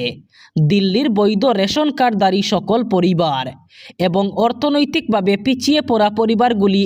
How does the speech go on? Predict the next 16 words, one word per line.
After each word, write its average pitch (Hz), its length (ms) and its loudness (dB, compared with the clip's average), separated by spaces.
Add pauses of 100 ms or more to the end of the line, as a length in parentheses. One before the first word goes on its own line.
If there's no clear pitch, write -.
এই 180 160 0
সুবিধা 196 480 0
পাবে। 160 420 0 (680)
এক 202 220 0 (200)
ভয়ঙ্কর 269 640 0
ঘটনা। 175 480 0 (580)
গোয়ালপাড়া 196 720 2
জেলার 190 480 2
আগিয়ায় 180 540 2
ভয়ঙ্কর 277 640 0
দুর্ঘটনার 226 800 2
কবলে 226 400 2
পড়ল 190 320 2 (200)
এক 165 160 -2 (160)
বরযাত্রীর 180 760 0
গাড়ি। 160 380 0